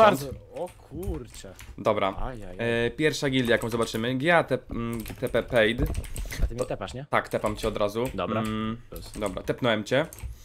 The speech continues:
Speaker 1: O kurczę.
Speaker 2: Zobaczymy, jak to w ogóle wygląda. To są tacy faworyci na tym serwerze, co każdą edycję właśnie budują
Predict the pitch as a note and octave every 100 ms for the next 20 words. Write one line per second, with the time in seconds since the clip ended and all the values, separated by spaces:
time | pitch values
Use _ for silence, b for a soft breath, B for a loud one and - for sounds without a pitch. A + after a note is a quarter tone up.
0 | - A#2 B2+ B2 C#3 C3 A#2+ B2+ B2+ B2
1 | B2 A2 G#2 G#2+ - - B2+ B2 C3 -
2 | - C3 C#3+ C#3 A2+ A2 G#2 A#2 A2 A2+
3 | A2+ A#2+ A2+ D3 F3+ E3 D#3+ C#3 C3+ D#3
4 | C3+ C3+ B2+ B2+ C3 B2+